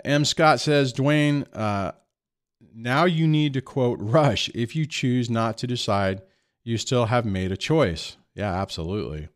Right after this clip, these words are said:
Just Us says, "Hi, Dwayne. Love your channel. My children are teens, and my ex now makes plans through them instead of following our court order parenting agreement. Thoughts?" Uh, they're teens. You know,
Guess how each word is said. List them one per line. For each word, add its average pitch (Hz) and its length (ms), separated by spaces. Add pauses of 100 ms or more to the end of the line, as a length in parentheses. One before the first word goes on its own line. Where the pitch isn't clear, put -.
(840)
Just 147 260
Us 160 140
says, 143 160
"Hi, 170 180
Dwayne. 170 320
Love 160 140
your 143 80
channel. 175 360
My 135 140
children 165 440
are 117 180
teens, 185 500 (400)
and 101 120
my 104 200
ex - 480 (260)
now 160 260
makes 160 320
plans 160 480
through 139 260
them 143 340
instead 123 300
of 120 100
following 117 400
our 113 60
court 113 300
order 107 200
parenting 151 460
agreement. 82 460
Thoughts?" 123 440 (520)
Uh, 131 400
they're 123 140
teens. 175 760 (1300)
You 190 140
know, 208 380